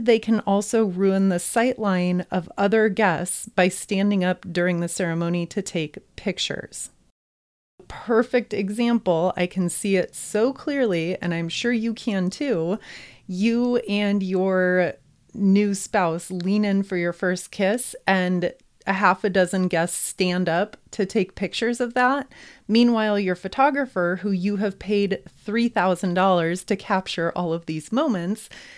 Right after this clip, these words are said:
has guests standing in their sightline and they can't capture that first kiss. That's a worst case scenario. And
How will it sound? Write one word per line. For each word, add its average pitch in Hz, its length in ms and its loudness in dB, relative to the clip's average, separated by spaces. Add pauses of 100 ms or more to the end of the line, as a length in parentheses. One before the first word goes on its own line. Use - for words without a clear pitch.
(200)
has 190 560 2 (220)
guests - 540 0 (180)
standing 180 680 0
in 180 340 0
their 170 160 0
sightline 226 640 0
and 220 120 2
they 180 80 0
can't 170 320 -4
capture 165 500 -4
that 156 220 -4
first 151 300 -4
kiss. - 400 -6 (500)
That's 196 440 2
a 208 60 0
worst 175 360 -2
case 151 240 -4
scenario. 165 760 -4 (960)
And 190 220 0